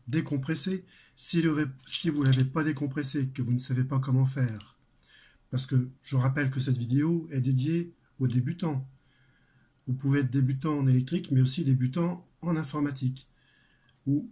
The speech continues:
euh, pas avoir les connaissances nécessaires. Ce n'est pas grave, parce que Renault vous propose le lien ici, en bleu, vous savez qu'il y a le curseur de ma souris. Vous cliquez dessus, et ça vous renverra sur le programme à télécharger qui vous permettra de décompresser le fichier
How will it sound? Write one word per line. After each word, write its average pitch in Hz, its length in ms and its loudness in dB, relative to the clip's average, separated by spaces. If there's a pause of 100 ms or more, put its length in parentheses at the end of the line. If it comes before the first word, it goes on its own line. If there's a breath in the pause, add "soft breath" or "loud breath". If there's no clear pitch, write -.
(140)
euh, 127 220 2
pas 143 140 -2
avoir 139 200 4
les 131 100 4
connaissances 135 460 2
nécessaires. 127 680 -6 (140)
Ce - 160 -8
n'est 143 60 0
pas 135 160 0
grave, 143 340 0
parce 131 220 -2
que 156 100 -4
Renault 160 640 -2 (380 loud breath)
vous 170 100 0
propose 170 480 0
le 139 60 4
lien 135 260 2
ici, - 380 -2 (100)
en 127 80 -4
bleu, 120 360 -4 (120)
vous 131 80 -8
savez 131 140 -4
qu'il 135 80 -8
y - 20 2
a 127 40 2
le 127 60 0
curseur 131 380 -2
de 127 80 -2
ma 110 140 -4
souris. 127 340 -8 (680 soft breath)
Vous 175 100 2
cliquez 180 300 2
dessus, 156 560 -2
et 151 40 -8
ça 143 180 -4
vous 139 120 0
renverra 156 560 -2
sur 180 640 -6 (760)
le 185 220 2
programme 156 640 -2 (260)
à 135 80 -4
télécharger 143 640 0
qui - 120 -6
vous 131 120 2
permettra 156 520 -2
de 131 100 0
décompresser 165 720 -4
le 156 80 -2
fichier 139 480 -4